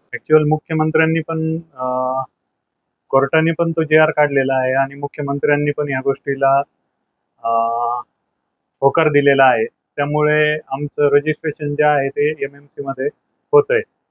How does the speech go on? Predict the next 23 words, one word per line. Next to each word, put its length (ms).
तर 120
ॲक्च्युअल 340
एमएमसी 680
मध्ये, 260
महाराष्ट्र 500
मेडिकल 340
काउन्सिलमध्ये 640
रजिस्ट्रेशन 680
आम्ही 240
सेपरेट 460
नोंद 260
करा 300
असं 260
म्हणून 280
आम्ही 260
ग्राह्य 320
धरलेलं 380
आहे. 100
आम्ही 340
त्यांच्यामध्ये 500
मिसळत 460
नाहीयेत 320
किंवा 240